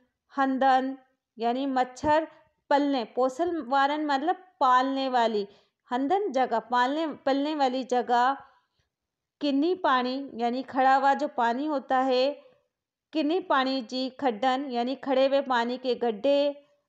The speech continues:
ऐं नालियन में आना लाहींदा आहिनि, और नालियन यानी नाले वग़ैरह जो होते हैं, इनके आना मतलब अंडे देते हैं। मच्छर जो है खड़ा पानी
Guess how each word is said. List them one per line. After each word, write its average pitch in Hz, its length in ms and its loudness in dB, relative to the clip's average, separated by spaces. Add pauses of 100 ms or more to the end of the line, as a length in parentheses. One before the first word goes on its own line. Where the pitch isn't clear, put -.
(140)
ऐं 262 400 0
नालियन 262 600 2
में 262 460 -4 (400)
आना 262 460 2
लाहींदा 247 540 2
आहिनि, 233 340 -2 (460)
और 254 200 2
नालियन 240 560 0
यानी 233 280 -4
नाले 233 400 2
वग़ैरह 254 400 4
जो 262 140 0
होते 254 220 0
हैं, 247 60 2
इनके 247 300 -2
आना 247 400 0
मतलब 294 420 0
अंडे 240 440 2 (300)
देते 240 460 4
हैं। 247 400 -4 (100)
मच्छर 220 400 2
जो 302 160 2
है 262 400 2 (440)
खड़ा 254 300 4
पानी 262 600 -2